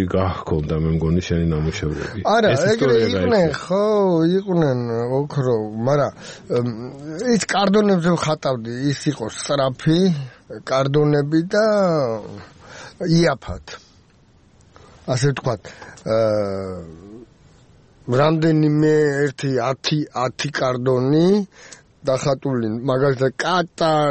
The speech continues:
Speaker 2: ძაღთან ან სხვადასხვა ისინი, ზოგჯერ, აა, კაცი და ძაღლი, ქალი და კატა და ესე პატარები რა, რომელიც ადამიანები ძალიან ს-,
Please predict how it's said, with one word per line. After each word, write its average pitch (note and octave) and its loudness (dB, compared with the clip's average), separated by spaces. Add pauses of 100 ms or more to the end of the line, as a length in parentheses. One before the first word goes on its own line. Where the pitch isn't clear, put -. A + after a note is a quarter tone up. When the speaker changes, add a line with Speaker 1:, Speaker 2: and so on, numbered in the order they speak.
(200)
Speaker 2:
ძაღთან B2+ -2
ან A#2+ 0 (1400)
სხვადასხვა C#3+ 0
ისინი, A#2 -2 (160)
ზოგჯერ, B2+ 0
აა, A#2 -6 (200)
კაცი B2 -4
და B2+ 2 (560)
ძაღლი, B2+ 2 (120)
ქალი B2 -2
და B2 -2 (880)
კატა C3 -2 (180)
და F#3+ 0 (400)
ესე G#3+ 2
პატარები D#3+ -2
რა, G3+ 0
რომელიც G3 4 (420)
ადამიანები G3 2 (220)
ძალიან D#3 0
ს-, F#3+ -8